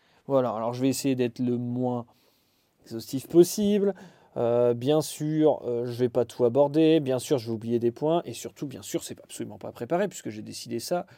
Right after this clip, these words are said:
en live il y a dix minutes. Alors, comme d'habitude, nous sommes en live sur Twitch pendant qu'on prépare ce petit épisode. Et on te répondra aux questions des gens, aux remarques des gens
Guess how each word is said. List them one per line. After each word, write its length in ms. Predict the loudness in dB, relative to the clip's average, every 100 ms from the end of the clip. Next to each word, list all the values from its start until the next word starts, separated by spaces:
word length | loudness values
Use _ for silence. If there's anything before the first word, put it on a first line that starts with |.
| _ _
en 100 | -8
live 320 | -4 -2 -2 -6 _ _ 2
il 80 | 4
y 60 |
a 20 |
dix 160 | 6 4
minutes. 480 | 4 4 2 -2 -20 _ _ _ _ _ _ _ _ _ _ _ -20 -4
Alors, 280 | 4 6 6
comme 640 | 4 2 2 0 0 2 4
d'habitude, 500 | 4 2 -4 -2 2
nous 440 | 4 4 2 -2
sommes 260 | -2 -4 -2
en 100 | 0
live 240 | 2 0
sur 140 | -2 -8
Twitch 500 | -10 -10 -10 -10 -10 -12
pendant 240 | -12 -12 -14
qu'on 200 | -16 -18
prépare 500 | -10 -8 -4 -6 -6
ce 100 | -16
petit 340 | -18 -18 -18
épisode. 680 | -18 -10 0 2 2 0 -4 -8 -20 _ _ _ _
Et 320 | -14 -12 -10
on 100 | -10
te 140 | -12 -6
répondra 560 | -4 -4 -6 -4 -4
aux 40 | -4
questions 440 | -6 -12 -10 -12
des 160 | -10 -10
gens, 260 | -8 -8
aux 60 | -8
remarques 440 | -6 -6 -6 -10
des 140 | -12 -10
gens 220 | -12